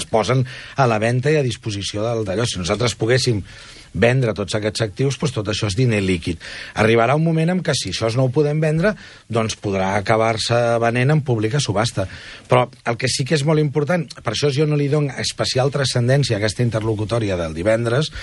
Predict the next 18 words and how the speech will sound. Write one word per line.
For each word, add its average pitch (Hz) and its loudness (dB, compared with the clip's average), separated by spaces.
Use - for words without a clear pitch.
és 104 2
perquè 135 2
nosaltres 107 2
ja 151 4
ho 123 2
havíem 95 -4
posat 90 -6
tot 80 -8
a - -
disposició 82 -8
del 82 -8
tribunal. 87 -4
És - -2
a - 2
dir, 120 4
això 123 2
té 180 2
importància 123 0